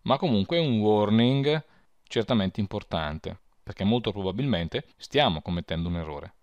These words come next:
The parameter I D is required. E qui chiuderei la seconda parte dedicata alle funzioni. Con la prossima penso di concludere l'argomento,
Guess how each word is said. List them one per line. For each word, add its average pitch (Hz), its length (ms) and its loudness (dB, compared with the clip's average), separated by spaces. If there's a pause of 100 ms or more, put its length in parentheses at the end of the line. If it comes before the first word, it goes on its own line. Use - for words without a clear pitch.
(160)
The 104 140 -6
parameter 101 480 2
I 117 40 -2
D 139 220 -2 (180)
is 117 300 -6
required. 82 500 -8 (460)
E 165 100 -6
qui 196 240 -2
chiuderei 127 320 4
la 110 100 4
seconda 117 420 0
parte 90 480 -2 (140)
dedicata 90 420 -4
alle 87 120 -6
funzioni. 87 500 -4 (320)
Con - 120 -4
la - 80 0
prossima 104 580 0 (300)
penso 107 300 0
di 104 60 -4
concludere 92 440 -2
l'argomento, 78 600 -8